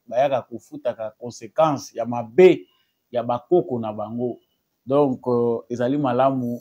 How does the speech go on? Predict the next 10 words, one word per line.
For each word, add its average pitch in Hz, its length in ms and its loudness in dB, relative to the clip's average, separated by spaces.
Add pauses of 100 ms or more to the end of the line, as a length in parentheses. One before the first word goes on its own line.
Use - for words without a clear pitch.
koyeba 127 360 -4
komilengele 131 680 -2
na 120 120 -4
ba 117 200 -4
acte - 440 2
oyo 151 160 0
topozaka 117 680 -6
mpona 139 320 -6
kosalaka 117 580 -4
kaka 139 460 -2